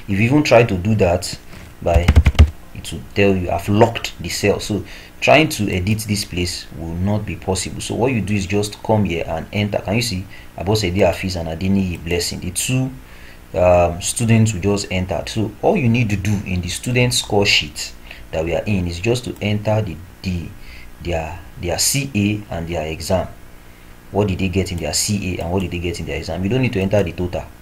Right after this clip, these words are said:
It will calculate by itself. Twenty plus twenty-five gives us forty-five. Twelve plus fourteen gives us twenty-six. So if you even try to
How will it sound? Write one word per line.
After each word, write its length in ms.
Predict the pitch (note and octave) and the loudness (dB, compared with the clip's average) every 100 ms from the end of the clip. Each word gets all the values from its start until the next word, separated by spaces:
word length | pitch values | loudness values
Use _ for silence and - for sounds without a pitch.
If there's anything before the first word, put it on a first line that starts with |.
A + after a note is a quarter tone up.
| - | -12
It 140 | G2 | -10
will 80 | F#2+ | -4
calculate 480 | - A2 G#2+ A2+ F2+ | 2 2 2 0 0
by 80 | E2 | -2
itself. 300 | - G2 F2+ | -2 -2 -2
Twenty 280 | A#2+ B2+ | -2 -2
plus 220 | C3+ F#2 E2+ | -2 -4 -4
twenty-five 460 | E2+ - G2 G2+ - - - - - | -8 2 2 2 -2 -20 -20 -20 -4
gives 180 | G2 G2 | 0 0
us 140 | F#2 | -2
forty-five. 420 | E2+ - F2 E2+ | -4 -4 -2 -2
Twelve 240 | - A#2 A#2 | 0 0 0
plus 160 | F2 | -4
fourteen 240 | E2+ F2 G#2 | -4 -2 -2
gives 100 | G2+ | -2
us 60 | |
twenty-six. 360 | F#2 E2 F2 G#2 | -4 -8 -8 -6
So 60 | - | -4
if 140 | G2+ | 0
you 80 | A2+ | 2
even 200 | C3+ E3+ | 2 0
try 220 | - B2 | 6 6
to 240 | A#2+ G2 | 6 -2